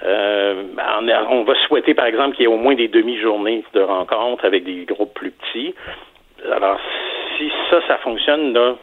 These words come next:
ben, ce sera un minimum. Mais avec ça, il y a bien des profs, il y a beaucoup, beaucoup de profs qui vont être capables d'accrocher, euh, leurs élèves, euh, puis de les faire cheminer. Je, je suis persuadé qu'on n'a pas besoin du tout de revenir, là, à un temps plein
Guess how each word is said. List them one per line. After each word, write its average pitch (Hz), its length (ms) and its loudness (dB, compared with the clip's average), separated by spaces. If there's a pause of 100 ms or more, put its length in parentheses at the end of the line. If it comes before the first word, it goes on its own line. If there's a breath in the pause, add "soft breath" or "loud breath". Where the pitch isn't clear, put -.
ben, 98 200 -2
ce - 80 2
sera - 200 -2
un 120 100 2
minimum. 123 680 0 (220)
Mais 107 240 0
avec 147 460 2 (160)
ça, 175 120 6
il 151 60 4
y - 20 8
a - 40 4 (200)
bien 160 100 4
des 131 140 2
profs, - 340 -2
il - 40 -8
y - 40 -2
a - 120 -8
beaucoup, 147 200 -4
beaucoup 143 220 -8
de - 60 -14
profs 131 220 2
qui - 120 -16
vont 113 100 -4
être 107 120 -4
capables 113 340 0
d'accrocher, 101 580 0 (480 loud breath)
euh, 98 220 2
leurs 98 320 2
élèves, 107 340 4 (360 loud breath)
euh, 95 120 2
puis 95 100 -10
de 90 60 -6
les 95 80 -2
faire 101 160 2 (140)
cheminer. 95 440 -2 (440 loud breath)
Je, - 200 -4
je - 60 -8
suis - 140 -4
persuadé 143 680 2
qu'on 127 160 2
n'a 113 120 2
pas 156 140 2
besoin 139 340 4
du 127 160 -6
tout 151 160 -10
de 127 80 4
revenir, 110 520 2
là, 107 160 0
à 101 100 -2
un 95 120 -4
temps 113 320 0
plein 123 500 0